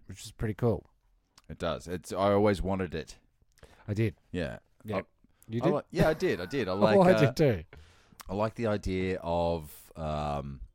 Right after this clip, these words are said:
Speaker 2: underground bunkers. Um, I like the idea of secret passages,
Speaker 1: I like
Speaker 2: wall, wall
Speaker 1: door-,
Speaker 2: cavities.
Speaker 1: doorway.
Speaker 2: Yeah, the bookshelf.
Speaker 1: Crawl spaces.
Speaker 2: Yeah, yeah. I like being able to go maybe,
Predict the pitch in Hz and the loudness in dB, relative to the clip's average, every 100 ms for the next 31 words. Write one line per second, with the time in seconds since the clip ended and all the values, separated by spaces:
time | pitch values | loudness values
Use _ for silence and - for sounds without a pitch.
0 | _ _ _ _ - _ - 104 98 95 | _ _ _ _ -20 _ -6 -4 0 -2
1 | 85 - 76 95 110 - - - - 80 | -2 -8 -10 -8 -8 -10 -14 -20 -16 -12
2 | 82 85 85 85 85 - 87 87 87 90 | -8 -6 -6 -6 -8 -6 -4 -4 -4 -4
3 | 85 85 85 82 82 71 - - 95 98 | -4 -4 -2 -2 -4 -6 -10 -8 -8 -8
4 | - 85 82 - 87 104 - - _ 135 | -10 -10 -10 -12 -10 -10 -12 -16 _ 0
5 | 135 131 127 92 95 95 92 98 101 147 | 2 2 0 -2 -2 -2 -4 -2 4 8
6 | 143 143 117 104 120 - - 143 139 131 | 8 8 4 -4 -8 -14 -2 2 4 6
7 | 123 123 120 120 - _ _ _ - 87 | 6 6 4 0 -6 _ _ _ -12 -8
8 | 90 - 104 - 110 147 135 - 131 131 | -6 -4 -4 -2 2 4 4 2 4 4
9 | 127 131 143 185 98 98 _ 87 95 - | 2 -2 -4 -4 -4 -6 _ -6 -6 -6
10 | - 98 113 123 120 113 107 101 101 98 | -8 -2 0 0 0 0 0 0 0 2
11 | 92 90 92 87 90 | 2 0 -4 -6 -6